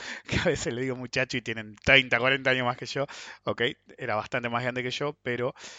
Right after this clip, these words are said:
eh, siempre les digo a todos muchachos. Em, y él solía usar una analogía estadística de la supervivencia, si bien no era un estudio riguroso, él lo había hecho lo suficiente como para que fuera conducente,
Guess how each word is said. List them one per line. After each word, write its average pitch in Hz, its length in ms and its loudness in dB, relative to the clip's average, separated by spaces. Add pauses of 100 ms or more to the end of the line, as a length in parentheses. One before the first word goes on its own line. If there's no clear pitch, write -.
(200)
eh, 98 300 -4
siempre 113 320 -8
les 107 100 -2
digo 107 120 -4
a 104 40 -4
todos 104 220 -6
muchachos. - 640 -12 (240)
Em, 117 580 -6 (1400)
y 185 100 4
él 208 100 6
solía 196 420 2
usar 165 560 2
una 143 380 -4
analogía 123 580 -2
estadística - 640 -8
de 117 60 0
la 113 100 -4
supervivencia, 127 880 -4
si 120 160 -8
bien 117 220 -6
no 117 100 -2
era 117 80 -4
un 113 80 -8
estudio 117 380 -4
riguroso, 147 640 -2
él 120 180 -6
lo 110 80 -4
había 117 200 -4
hecho - 200 -10
lo 104 160 -12
suficiente 123 640 -6
como 113 240 -12
para 110 180 -8
que - 60 -18
fuera 113 240 -8
conducente, 131 720 -8